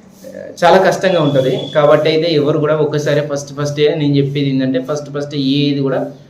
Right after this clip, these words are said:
పెద్దగా స్టార్ట్ చేయకండి. లీజుకు తీసుకొని చిన్న చిన్న స్టార్ట్ చేసుకోండి. ఒక వన్ ఇయర్ వరకు, టూ ఇయర్స్ వరకు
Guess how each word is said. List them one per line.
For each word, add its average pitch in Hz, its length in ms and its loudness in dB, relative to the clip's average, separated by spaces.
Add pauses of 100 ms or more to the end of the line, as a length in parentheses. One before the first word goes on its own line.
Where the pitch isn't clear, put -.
(280)
పెద్దగా 160 300 4
స్టార్ట్ 135 360 2
చేయకండి. 135 300 0
లీజుకు 131 460 -4
తీసుకొని 135 380 -6
చిన్న 139 200 -6
చిన్న 131 300 -2
స్టార్ట్ 127 340 -2
చేసుకోండి. 127 380 -6 (500)
ఒక 131 160 2
వన్ 135 280 4
ఇయర్ 151 200 4
వరకు, 143 360 2
టూ 139 100 0
ఇయర్స్ 143 260 2
వరకు 147 300 0